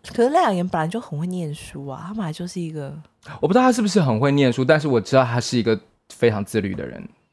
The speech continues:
Speaker 2: 然后而且我觉得她对于自己、对于戏的要求其实是非常高的，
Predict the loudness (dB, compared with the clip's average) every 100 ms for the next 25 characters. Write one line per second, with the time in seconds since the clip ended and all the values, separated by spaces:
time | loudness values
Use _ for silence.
0 | -4 -2 4 6 6 4 2 0 2 2
1 | 2 0 0 0 2 2 2 2 0 0
2 | 0 -2 -6 -6 -6 -6 -6 -4 0 0
3 | 0 -2 -6 -4 -2 0 0 0 -2 -6
4 | -6 -6 -8 -6 -6 -6 -6 -10 _ _
5 | _ _ -10 -6 -6 -6 -8 -8